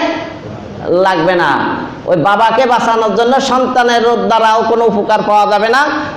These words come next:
দুনিয়ার অর্থ সম্পদও কোনো কাজে লাগবে না। দুনিয়ায় চলে মাল আর সন্তান, আর আখেরাতে চলে ঈমান আর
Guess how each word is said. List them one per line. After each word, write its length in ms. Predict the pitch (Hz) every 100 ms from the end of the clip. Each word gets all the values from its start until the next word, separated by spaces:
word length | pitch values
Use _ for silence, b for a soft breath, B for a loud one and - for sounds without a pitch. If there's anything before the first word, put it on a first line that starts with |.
| -
দুনিয়ার 440 | 190 240 240 226
অর্থ 260 | 214 - 277
সম্পদও 560 | 285 277 269 254 240
কোনো 200 | 220 220
কাজে 720 | 220 214 220 262 311 320 311 320 - - - -
লাগবে 400 | 175 208 180 196
না। 260 | 185 160 127 - -
দুনিয়ায় 560 | 120 202 247 247 240 233 233
চলে 260 | 226 226 208 196 - -
মাল 480 | 151 180 226 220
আর 260 | 226 302 302
সন্তান, 640 | 254 226 254 233 277 277 247
আর 120 | 214
আখেরাতে 540 | 208 202 262 247 247
চলে 280 | 233 226 220
ঈমান 420 | 214 208 208 202
আর 140 | 190